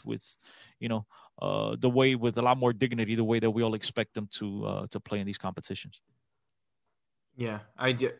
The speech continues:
Speaker 2: Everything he was just describing there, Matt, really remind me of, uh, summer of twenty seventeen,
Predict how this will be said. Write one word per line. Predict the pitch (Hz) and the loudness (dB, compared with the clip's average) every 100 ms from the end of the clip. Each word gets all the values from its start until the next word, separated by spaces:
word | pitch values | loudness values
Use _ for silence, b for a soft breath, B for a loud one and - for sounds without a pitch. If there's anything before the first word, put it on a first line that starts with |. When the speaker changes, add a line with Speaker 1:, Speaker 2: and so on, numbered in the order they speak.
| _ | _
Speaker 2:
Everything | 139 165 170 160 | 2 2 2 0
he | 147 | 0
was | 139 127 | 0 -2
just | 127 - | -4 -4
describing | 110 - 110 110 123 | -4 0 0 0 -2
there, | 123 | -2
Matt, | 123 120 - | -2 -4 -4
really | 110 110 110 | -4 -2 -2
remind | 104 101 101 104 | -2 -4 -4 -6
me | 104 | -8
of, | 98 95 98 | -10 -14 -12
uh, | 98 95 | -10 -10
summer | - - 110 101 | -8 -4 -4 -4
of | 92 | -6
twenty | - 107 | -6 -6
seventeen, | 101 107 101 98 104 101 107 | -6 -6 -8 -10 -10 -10 -12